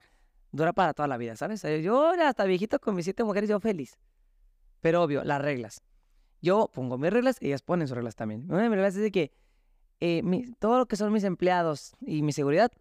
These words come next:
y mis escoltas, no pueden hablar con mi novia ya. Antes sí permitía eso, pero me la robaron. <laughs> Entonces,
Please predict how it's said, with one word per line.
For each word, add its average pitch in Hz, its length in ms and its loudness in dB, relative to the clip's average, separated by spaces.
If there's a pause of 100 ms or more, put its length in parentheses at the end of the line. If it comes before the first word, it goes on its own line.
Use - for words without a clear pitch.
(120)
y 151 60 -6
mis 139 100 -2
escoltas, 180 420 -2
no 170 160 0
pueden 208 220 2
hablar 156 140 -2
con 170 120 -4
mi 160 60 2
novia 127 240 0
ya. 113 240 -12
Antes 190 300 -2
sí 214 80 0
permitía 165 460 -2
eso, - 180 -14 (460)
pero 190 180 2
me 185 60 0
la 143 100 -2
robaron. 156 380 -2
<laughs> 139 120 -8 (1500)
Entonces, 208 260 2